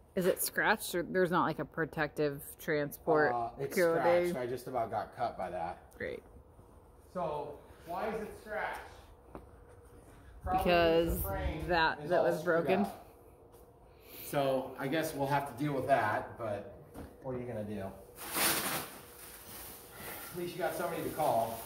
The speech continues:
Speaker 2: to deal with it. If it was not supported in the middle like this, it wouldn't be all scratched up.
Speaker 1: Mm.
Speaker 2: I E, if it wasn't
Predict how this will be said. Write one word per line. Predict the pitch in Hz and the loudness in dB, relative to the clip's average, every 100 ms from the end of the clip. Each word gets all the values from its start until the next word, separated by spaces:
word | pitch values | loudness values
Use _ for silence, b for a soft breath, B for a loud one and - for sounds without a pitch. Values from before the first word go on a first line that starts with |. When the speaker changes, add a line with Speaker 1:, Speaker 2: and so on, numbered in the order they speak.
| - - | -12 -6
Speaker 2:
to | 120 | -2
deal | 127 | 0
with | 135 95 | 0 -2
it. | 101 110 - - - - - - - - - - - - | -6 -6 -10 -12 -14 -14 -16 -16 -14 -14 -14 -14 -14 -10
If | 151 160 | -6 -2
it | 180 | -2
was | 156 156 | -2 0
not | 165 165 | 2 2
supported | 170 175 180 160 | -2 0 2 2
in | 156 | -2
the | |
middle | 135 151 139 | -2 0 0
like | - - | 0 -2
this, | - | -4
it | 143 | -4
wouldn't | 123 135 | -2 -2
be | 127 | 0
all | 117 | 0
scratched | - - 123 110 - | -2 -4 -4 -4 -4
up. | 120 107 - - - - - - - - - - - - - - | -4 -4 -6 -12 -14 -14 -14 -16 -16 -18 -20 -20 -20 -20 -20 0
Speaker 1:
Mm. | 202 196 170 165 - | 4 6 4 0 -4
Speaker 2:
I | 135 123 | -6 -6
E, | 131 | -4
if | 131 131 | -4 -4
it | |
wasn't | 117 123 120 | -4 -4 -4